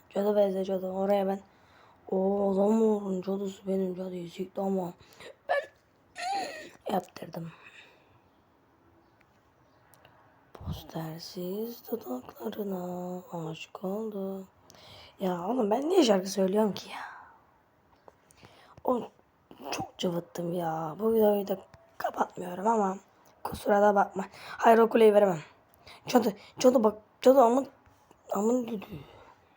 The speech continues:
Ama sikim canım bir yer. Vur. Mini pek kaldı ona. Şuraya kulelerimi koymam lazım. Yoksa benim amıma bile koyarlar. Aa!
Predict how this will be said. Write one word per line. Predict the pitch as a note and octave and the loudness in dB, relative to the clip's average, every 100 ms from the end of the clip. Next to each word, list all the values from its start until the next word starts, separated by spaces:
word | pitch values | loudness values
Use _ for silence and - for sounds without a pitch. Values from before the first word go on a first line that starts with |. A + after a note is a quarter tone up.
| _ _ _ _ _ _ _ _ _ _ _ _ _ - _ _ - - | _ _ _ _ _ _ _ _ _ _ _ _ _ -20 _ _ -20 -18
Ama | - D3 - | -10 -10 -10
sikim | - - - - - | -18 -20 -16 -14 0
canım | A#3 A3+ B3+ B3+ | 4 6 4 2
bir | G3 | -6
yer. | - - - _ _ _ _ _ _ _ _ _ _ _ - _ D4 | -14 -18 -20 _ _ _ _ _ _ _ _ _ _ _ -20 _ -4
Vur. | D4 - _ _ _ _ _ _ _ - | -4 -6 _ _ _ _ _ _ _ 4
Mini | C#4+ D4+ | 4 4
pek | - - | 0 6
kaldı | C4+ C4+ C#4 | 8 8 6
ona. | C4+ C4+ - _ _ _ _ _ | 4 0 -6 _ _ _ _ _
Şuraya | - - G#3+ G#3+ | -20 -4 -2 -2
kulelerimi | - G#3+ G#3+ G#3+ A3 A3 | 0 2 4 4 2 0
koymam | A3 G#3 G#3+ A3+ A3+ | 0 0 0 -2 -4
lazım. | G#3+ G3+ G3+ G#3 | -4 -6 -8 -8
Yoksa | G#3 - G#3+ | -10 -8 -4
benim | G#3 G#3 | -2 -2
amıma | G#3 G#3 G#3+ A3 | -6 -6 -6 -6
bile | G3+ G3 G3 | -6 -12 -12
koyarlar. | - G3 G3 G3+ G3+ G#3 _ _ _ _ _ _ _ _ - - - - - - - - - _ _ _ _ _ _ _ _ _ _ _ _ _ _ | -12 -10 -10 -12 -14 -16 _ _ _ _ _ _ _ _ -20 -20 -20 -20 -20 -20 -20 -20 -20 _ _ _ _ _ _ _ _ _ _ _ _ _ _
Aa! | - | 8